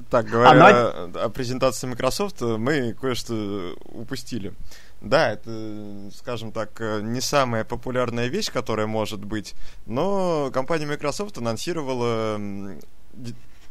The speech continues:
Speaker 1: скажем так, дешёвые устройства Windows десять, э, V R. То есть, э,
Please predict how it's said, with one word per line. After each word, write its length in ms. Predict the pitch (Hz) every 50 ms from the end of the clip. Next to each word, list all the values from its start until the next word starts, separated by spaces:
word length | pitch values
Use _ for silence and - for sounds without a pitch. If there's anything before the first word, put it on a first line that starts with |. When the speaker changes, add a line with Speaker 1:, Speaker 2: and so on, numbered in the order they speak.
| - - -
Speaker 1:
скажем 320 | - - 135 123 110 117
так, 160 | 104 127 113
дешёвые 640 | 107 135 139 - - 214 220 196 180 180 170 160 -
устройства 720 | - - 131 - - - 147 180 175 - - 147 135 127
Windows 340 | 117 120 147 143 - 117 107
десять, 400 | 98 131 151 - - 113 - -
э, 320 | - 101 113 110 107 104 107
V 140 | 110 127
R. 260 | 127 107 98 - - - - - - - - - - - -
То 120 | - 107
есть, 280 | 104 101 - - - -
э, 220 | 104 101 95 95